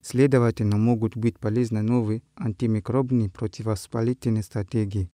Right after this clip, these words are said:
Лактоферрин может помочь в этом. Перооральный препарат обычного или человеческого лактоферрин теперь широко доступен и в целом считается безопасностью. Автор обновили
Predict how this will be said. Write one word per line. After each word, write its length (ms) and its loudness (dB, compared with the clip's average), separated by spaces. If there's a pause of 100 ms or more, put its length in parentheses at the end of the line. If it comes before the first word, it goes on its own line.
(160)
Лактоферрин 720 2
может 380 0
помочь 440 -2
в 100 -8
этом. 360 -4 (120)
Перооральный 840 4 (160)
препарат 520 0
обычного 500 0
или 220 -4
человеческого 760 -4
лактоферрин 600 -4
теперь 360 -4
широко 500 -2
доступен 680 0 (160)
и 300 0
в 80 -16
целом 360 2
считается 420 -2
безопасностью. 680 -4 (320)
Автор 640 0
обновили 720 2